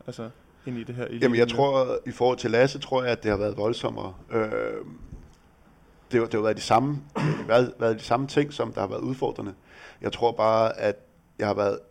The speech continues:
Speaker 2: endnu mere uforberedt på det, end, øh, end Lasse har. Det her med fysikken og måden, man, jamen, altså,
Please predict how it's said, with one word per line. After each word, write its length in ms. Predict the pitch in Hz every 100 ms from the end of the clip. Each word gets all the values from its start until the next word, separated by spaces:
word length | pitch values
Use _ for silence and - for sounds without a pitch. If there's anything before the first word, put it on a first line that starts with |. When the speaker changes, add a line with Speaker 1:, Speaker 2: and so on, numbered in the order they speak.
| -
Speaker 2:
endnu 160 | 120
mere 180 | 110 107
uforberedt 520 | 120 117 110 110 104
på 120 | - 101
det, 140 | 104 107
end, 260 | 107 98 95
øh, 300 | 101 101 107 -
end 120 | 101
Lasse 300 | 98 104 104
har. 180 | 98 - - - - - -
Det 80 | 107
her 140 | 113
med 160 | 104 101
fysikken 640 | - - - 113 127 113 -
og 340 | 98 95 95 - _ - - _
måden, 280 | 98 107 123
man, 280 | 107 98 -
jamen, 160 | 104 95
altså, 280 | - 98